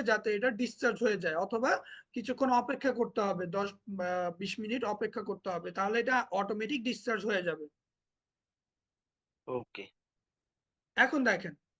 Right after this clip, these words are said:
Speaker 1: তাহলে আমরা কিন্তু, আহ, আহ, একটা বিপদ থেকে বাঁচার জন্য কি টেকনিক অবলম্বন করব, এটা জানতে পারলাম এবং এভাবে কাজ করবেন অবশ্যই। আচ্ছা, এখানে আপনার আর কোনো প্রশ্ন আছে কি?
Speaker 2: জি না,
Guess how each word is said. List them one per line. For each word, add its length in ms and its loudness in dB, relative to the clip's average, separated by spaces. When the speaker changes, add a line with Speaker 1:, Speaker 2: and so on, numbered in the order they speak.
Speaker 1:
তাহলে 260 8
আমরা 200 6
কিন্তু, 360 -2
আহ, 100 4
আহ, 300 -2
একটা 260 -2
বিপদ 440 2
থেকে 320 6
বাঁচার 440 2
জন্য 240 0
কি 160 -6
টেকনিক 380 -2
অবলম্বন 480 -2
করব, 280 -2
এটা 320 0
জানতে 340 0
পারলাম 420 0
এবং 240 0
এভাবে 280 2
কাজ 260 4
করবেন 360 0
অবশ্যই। 400 -2
আচ্ছা, 340 0
এখানে 380 6
আপনার 380 6
আর 140 8
কোনো 200 -4
প্রশ্ন 360 0
আছে 280 4
কি? 180 -2
Speaker 2:
জি 260 0
না, 120 8